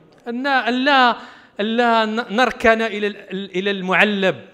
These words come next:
إلى ال-، إلى الإجابات الجاهزة، أن نسائل كما قلت من موقع المناصرة ديال المشروع والإسهام الإيجابي فيه. وبالتالي شباب،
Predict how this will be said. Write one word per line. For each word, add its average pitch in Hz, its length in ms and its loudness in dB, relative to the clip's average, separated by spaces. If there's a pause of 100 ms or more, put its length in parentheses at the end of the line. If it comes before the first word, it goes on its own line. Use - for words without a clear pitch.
(480)
إلى 180 120 -2
ال-، 190 160 -6
إلى 196 120 -2
الإجابات 190 600 -4
الجاهزة، 165 640 -4 (400)
أن 285 100 0
نسائل 196 480 2 (320)
كما 302 160 -2
قلت 269 240 -4
من 240 120 -2
موقع 240 320 0
المناصرة 196 680 -6
ديال 170 160 -12
المشروع 156 420 -6 (500)
والإسهام 175 1040 -2
الإيجابي 170 500 -4
فيه. 120 240 -12 (380)
وبالتالي 233 640 -4 (840)
شباب، 226 500 -4